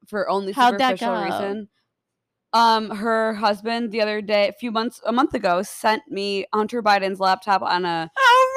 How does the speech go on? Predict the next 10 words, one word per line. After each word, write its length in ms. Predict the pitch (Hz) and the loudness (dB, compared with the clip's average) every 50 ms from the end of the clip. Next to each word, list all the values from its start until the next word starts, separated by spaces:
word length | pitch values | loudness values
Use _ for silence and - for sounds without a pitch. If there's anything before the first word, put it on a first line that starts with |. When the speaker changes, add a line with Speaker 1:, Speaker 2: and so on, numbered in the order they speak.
| 554 571 587 605 622 622 605 523 480 523 784 - - - 659 - - - 605 554 277 277 | 6 8 8 8 8 8 6 4 4 4 2 2 4 4 4 4 4 4 2 4 6 4
Speaker 1:
on 80 | 269 269 | 4 4
a 80 | 262 | 2
flash 440 | - - 269 269 254 254 269 269 - | -2 0 2 4 6 6 6 4 2
drive 460 | 269 254 240 233 233 233 226 226 226 233 - - 403 330 _ | 2 4 4 6 6 6 4 2 0 -2 -10 -20 -20 -14 _
in 120 | - 233 247 | -4 0 0
a 80 | 240 233 | 0 2
Como 320 | - 302 254 262 262 254 | 2 2 4 4 4 4
des 160 | 233 247 247 | 4 4 4
Garçons 680 | 233 247 254 277 285 240 285 277 254 240 233 233 240 233 | 4 4 2 2 2 2 4 6 6 6 6 4 0 -2
hoodie 520 | 294 294 254 254 233 247 240 240 240 262 | 0 0 2 2 2 0 0 -2 -2 -4